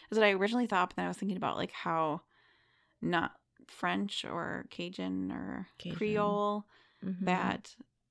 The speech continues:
Speaker 1: her, their names sounded, and I was like, "Maybe it wasn't that delicious." I don't know.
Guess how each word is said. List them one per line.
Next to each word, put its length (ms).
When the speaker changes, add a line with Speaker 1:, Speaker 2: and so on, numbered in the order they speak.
Speaker 1:
her, 160
their 160
names 300
sounded, 280
and 120
I 80
was 120
like, 140
"Maybe 320
it 100
wasn't 540
that 200
delicious." 680
I 200
don't 140
know. 240